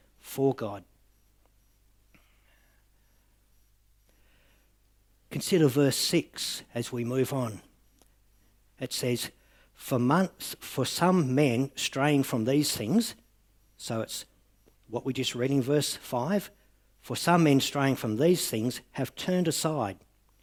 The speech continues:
to fruitless discussion." For some men turning aside from these things,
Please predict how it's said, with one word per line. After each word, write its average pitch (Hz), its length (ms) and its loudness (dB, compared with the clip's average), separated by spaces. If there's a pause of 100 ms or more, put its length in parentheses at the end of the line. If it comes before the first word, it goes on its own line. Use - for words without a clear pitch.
(760)
to 131 180 0
fruitless - 720 -2 (240)
discussion." 120 640 -4 (1400)
For - 100 -8
some 160 360 2
men 135 200 4
turning 135 460 -2
aside 147 480 -2
from 107 240 -6
these 156 280 0
things, 117 420 -6